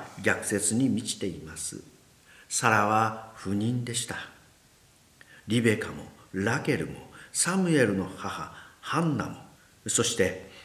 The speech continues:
バプテスマのヨハネの母エリサベツも。神様の選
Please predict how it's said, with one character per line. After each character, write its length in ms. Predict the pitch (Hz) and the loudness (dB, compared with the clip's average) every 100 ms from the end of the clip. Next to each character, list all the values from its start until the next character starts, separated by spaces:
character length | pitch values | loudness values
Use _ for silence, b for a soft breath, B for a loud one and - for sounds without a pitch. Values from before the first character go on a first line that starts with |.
| B | B
バ 140 | 110 104 | -2 -2
プ 120 | - | -2
テ 120 | 135 | 0
ス 180 | 127 - | 2 4
マ 140 | 113 | 2
の 360 | 110 113 110 113 | 4 2 0 -4
ヨ 220 | 117 123 120 | 0 0 2
ハ 120 | 117 | 2
ネ 180 | 104 95 | 4 2
の 160 | 92 92 | -2 -6
母 360 | 117 - - - - b b - | -8 -8 -10 -14 -20 b b -2
エ 140 | 107 | 0
リ 120 | 127 | 0
サ 260 | 135 - 135 | -2 -2 -2
ベ 180 | 123 87 | -2 -2
ツ 200 | - - | -4 -4
も。 80 | - - _ _ _ _ _ _ _ _ _ _ _ _ _ B B B B | -14 -20 _ _ _ _ _ _ _ _ _ _ _ _ _ B B B B
神 200 | - 139 | 2 4
様 220 | 127 117 117 | 6 4 6
の 120 | 120 | 6
選 120 | 113 | 6